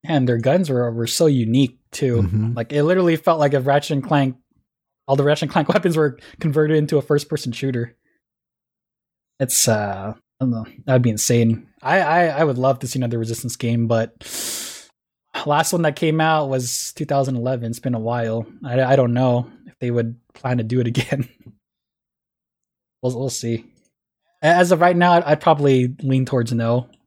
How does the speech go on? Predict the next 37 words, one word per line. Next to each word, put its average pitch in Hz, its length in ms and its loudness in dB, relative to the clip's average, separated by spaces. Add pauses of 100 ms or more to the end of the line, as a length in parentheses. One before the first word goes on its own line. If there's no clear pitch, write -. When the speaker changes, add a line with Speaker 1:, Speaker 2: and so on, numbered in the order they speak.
(320)
Speaker 1:
They 92 60 -4
don't 123 160 0
plan 123 180 0
on 120 140 0
doing 120 260 -2
that. 127 180 -2
Speaker 2:
Mm-hmm. 110 320 0 (420)
Speaker 1:
I - 20 -18
feel 175 120 2
like 165 200 2
Ratchet 147 240 4
and 135 120 4
Clank 139 220 2
and 139 80 2
other 123 140 2
Spider-Man 120 680 -2 (420)
have 127 80 -4
a 123 60 0
higher 127 180 2
chance 120 340 -4
right 120 140 -6
now. 123 280 -2
Speaker 2:
Like, 101 200 -2
especially 127 480 2
the 101 100 2
Spider-Man 95 640 0
one. 92 260 -6
You 127 120 -2
know 160 160 0
they're 127 120 2
working 110 360 -2
<laughs> - 60 -6
on 143 100 0
another 123 280 0
one 113 200 -2
right 104 180 -4
now. 107 340 -6